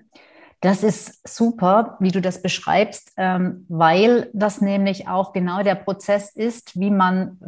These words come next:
aus meiner Sicht sowas nur machen kann. Und, ähm, und, mm, das ist das, was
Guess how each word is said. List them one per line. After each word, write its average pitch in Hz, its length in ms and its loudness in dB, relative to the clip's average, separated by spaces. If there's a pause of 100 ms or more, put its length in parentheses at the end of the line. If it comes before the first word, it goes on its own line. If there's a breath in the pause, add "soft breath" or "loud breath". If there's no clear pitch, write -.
(100)
aus 190 220 0
meiner 190 200 2
Sicht 190 240 -4
sowas 185 300 0
nur 190 120 0
machen 180 300 -2
kann. 202 300 0
Und, 202 160 -4 (460 loud breath)
ähm, 180 480 0
und, 196 500 0 (480)
mm, 190 800 0 (340)
das 196 200 2
ist - 180 0
das, 226 260 2
was 196 340 2